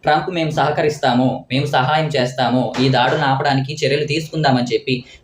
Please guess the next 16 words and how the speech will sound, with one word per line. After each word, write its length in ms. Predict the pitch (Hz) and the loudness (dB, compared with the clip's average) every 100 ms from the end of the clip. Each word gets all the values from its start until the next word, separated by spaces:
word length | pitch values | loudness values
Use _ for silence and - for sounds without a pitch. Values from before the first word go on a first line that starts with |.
| 117 | -2
నైజీరియాని 560 | 135 160 175 156 131 | 0 0 0 2 2
రిక్వెస్ట్ 420 | 135 131 151 156 | 0 0 -2 -2
చేస్తే 380 | 110 - 117 - - _ _ 120 | -4 -2 -2 -4 -10 _ _ -2
నైజీరియా 480 | 151 185 190 180 | 0 4 4 4
మాత్రం 580 | 160 147 139 135 139 151 - _ _ _ _ _ | 2 0 2 2 2 -2 -12 _ _ _ _ _
ఇటువంటి 420 | 139 175 180 180 180 | -2 2 2 0 0
సమాధానం 480 | 143 139 127 131 | 2 2 4 4
ఇవ్వడం 320 | 123 117 117 113 | 2 0 -2 -2
అనేది 540 | 110 117 127 190 185 - | -2 -2 0 0 0 0
చాలా 180 | 123 127 | 0 2
ఆశ్చర్యకరంగా 680 | 113 131 170 160 135 131 135 | 2 0 -2 -4 -2 0 2
అనిపించింది. 460 | 117 - - - - _ - - | 0 -6 -16 -20 -20 _ -14 -4
ప్రపంచ 340 | 110 139 139 | -2 0 0
దేశాలు 360 | 131 131 147 143 | 2 2 2 0
కూడా 180 | 139 120 | 2 2
ఆశ్చర్యపోతున్నాయి. 640 | 123 147 127 113 117 - | 0 -2 -2 -4 -8 -16